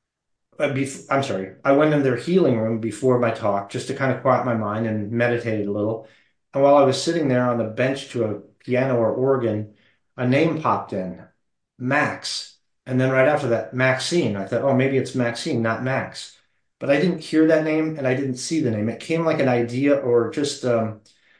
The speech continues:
a thought would pop in, you know? And so I did my talk and I finished. And then at the end, I said, "Well, Tina made me promise if I got anything, I'd share it with the congregation. And I have to ask, do the names Max or Maxine mean anything to anyone here?"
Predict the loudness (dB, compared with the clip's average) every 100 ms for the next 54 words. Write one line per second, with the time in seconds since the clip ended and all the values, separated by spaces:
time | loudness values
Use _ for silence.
0 | _ -12 -4 2 4 2 -2 -8 0 0
1 | 2 2 0 -2 -4 -2 -2 -6 _ _
2 | _ _ _ _ _ -8 -2 4 6 6
3 | 4 4 2 2 4 4 4 -2 -6 -2
4 | 0 0 -2 -8 -16 _ _ _ _ _
5 | _ _ _ -6 0 2 2 2 0 0
6 | -2 2 4 4 2 0 2 2 0 0
7 | -2 -2 -4 -6 -4 -2 -2 -6 -2 2
8 | 2 2 2 2 0 0 0 0 -2 -6
9 | -2 -2 0 0 0 0 -4 -4 -4 -2
10 | -2 -2 -4 -8 -6 -2 0 2 0 -2
11 | -2 0 -2 -4 -2 -2 -2 -4 0 2
12 | 2 2 2 0 -2 -6 -6 -6 -6 -6
13 | -8 -10 -12